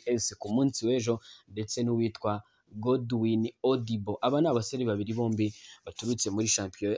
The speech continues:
ah, shampiyona ya Nigeria. Icyo dushaka kugarukaho rero kuri, ah, aya makipe yombi ni ikihe?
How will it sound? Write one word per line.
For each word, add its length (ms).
ah, 220
shampiyona 460
ya 300
Nigeria. 680
Icyo 260
dushaka 400
kugarukaho 520
rero 220
kuri, 360
ah, 340
aya 200
makipe 480
yombi 340
ni 140
ikihe? 400